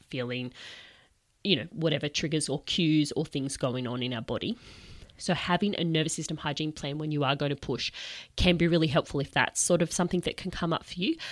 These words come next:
But also if pushing, while it won't push you over the burnout meter, like, it's not gonna push you past capacity or past resourcing,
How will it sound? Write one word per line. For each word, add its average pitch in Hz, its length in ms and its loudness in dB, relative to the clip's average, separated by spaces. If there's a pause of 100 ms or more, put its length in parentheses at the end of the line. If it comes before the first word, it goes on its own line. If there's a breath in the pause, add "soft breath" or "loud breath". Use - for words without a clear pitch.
(120 loud breath)
But 214 140 8
also 233 340 6 (140)
if 175 500 0 (140)
pushing, 180 500 4
while 165 180 6
it 127 80 2
won't 165 400 0 (640)
push - 320 2
you 160 220 -2
over 143 340 4
the 143 80 -4
burnout 147 500 2
meter, 139 280 0
like, 151 180 0
it's - 140 -8
not - 80 -8
gonna 160 120 -2
push - 220 0
you 151 160 0
past - 380 4
capacity - 500 -4
or - 160 -10
past - 560 6
resourcing, - 640 -4